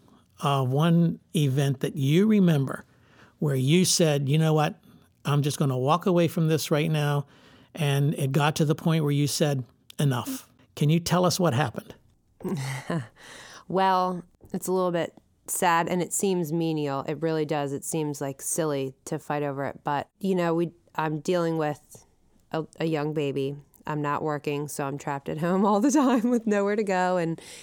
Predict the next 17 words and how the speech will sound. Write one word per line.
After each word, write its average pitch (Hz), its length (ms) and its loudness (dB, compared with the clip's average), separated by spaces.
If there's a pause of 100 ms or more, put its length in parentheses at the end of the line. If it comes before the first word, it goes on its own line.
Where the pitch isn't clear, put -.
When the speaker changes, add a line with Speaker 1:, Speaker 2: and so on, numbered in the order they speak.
(160)
Speaker 2:
you 240 120 2
know, 220 160 4
like, 190 220 2 (160)
I'm, 180 400 2
I 175 160 2
was 180 300 2
a 185 60 0
professional, 156 720 -6 (120)
you 175 140 -2
know, 151 180 -2
and 151 100 -2
I 151 60 -2
have 143 180 -4
a, 143 60 -10 (440)
an 165 140 -2
education. 160 720 -2
And 156 360 -4